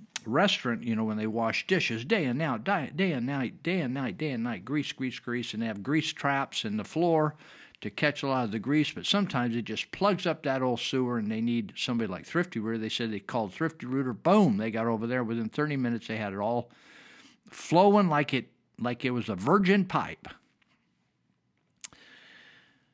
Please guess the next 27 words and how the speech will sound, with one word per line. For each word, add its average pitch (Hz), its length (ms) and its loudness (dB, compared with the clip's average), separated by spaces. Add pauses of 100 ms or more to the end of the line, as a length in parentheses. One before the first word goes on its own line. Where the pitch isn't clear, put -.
(120)
So 127 240 0
they've 180 180 6
been 170 140 4
around 165 180 6
here 160 120 6
for 143 200 2
over 123 140 0
forty 147 320 2
years. 147 240 4
They 196 140 2
serve 160 340 0
in 135 60 -2
all 156 120 0
kinds 160 260 0
of 120 80 -6
counties 135 440 2
up 127 180 -2
here 131 160 4
in 110 300 2
Northern 123 320 2
California, 120 680 2
so 113 420 0 (840)
just 127 260 -6
give 135 140 2
them 101 160 -2
a 98 40 -6
shout, 110 600 0